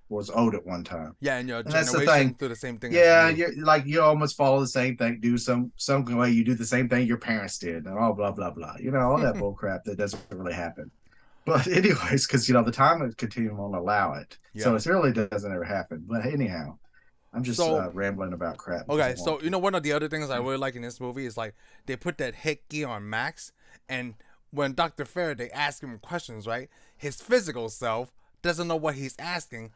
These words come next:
Speaker 2: but his men-, mentality, like, the mental
Speaker 1: Yeah.
Speaker 2: part, like, is answering
Speaker 1: His
Speaker 2: his
Speaker 1: brain.
Speaker 2: question. It's like, this, he's talking to two different people.
Speaker 1: Well, technically, yeah, he was linked to that mach-, he's still linked to, linked to the spacecraft.
Speaker 2: Yes.
Speaker 1: So when they're asking the question, it's going in his ears,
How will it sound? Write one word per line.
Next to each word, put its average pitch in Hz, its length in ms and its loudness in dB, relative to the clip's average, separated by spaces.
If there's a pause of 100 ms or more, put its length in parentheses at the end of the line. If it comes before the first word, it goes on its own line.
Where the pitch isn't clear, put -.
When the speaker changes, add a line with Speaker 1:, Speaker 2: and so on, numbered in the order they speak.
(200)
Speaker 2:
but 147 120 -2
his 139 140 -6
men-, 127 240 -8 (140)
mentality, 143 480 -4
like, 139 140 -8
the 127 100 -6
mental 131 280 -2
Speaker 1:
Yeah. 113 220 4
Speaker 2:
part, 123 160 -2
like, 117 200 -4 (220)
is 139 140 -8
answering 165 380 -6
Speaker 1:
His 127 140 -4
Speaker 2:
his 110 60 -8
Speaker 1:
brain. 120 180 4
Speaker 2:
question. 107 340 -2
It's 147 140 -4
like, 131 180 0 (500)
this, 160 260 -2
he's 165 140 -8
talking 247 240 -4
to 151 140 -10
two 208 240 -6
different 180 380 -8
people. 107 420 -8 (260)
Speaker 1:
Well, 220 160 8
technically, 180 540 4
yeah, 143 260 6
he 151 80 2
was 131 140 -2
linked 156 320 0
to 131 120 0 (100)
that 104 200 -4
mach-, - 320 -6
he's 131 140 -2
still 240 180 6
linked 143 260 4
to, - 80 -8
linked 131 220 2
to 127 80 0
the 104 80 -4
spacecraft. - 720 -4 (320)
Speaker 2:
Yes. 107 220 -6
Speaker 1:
So 151 100 4
when 156 120 6
they're 175 120 8
asking 180 220 2
the 127 80 4
question, 185 420 4
it's 117 140 -2
going 123 300 4 (200)
in 123 100 0
his 180 280 2
ears, 131 280 0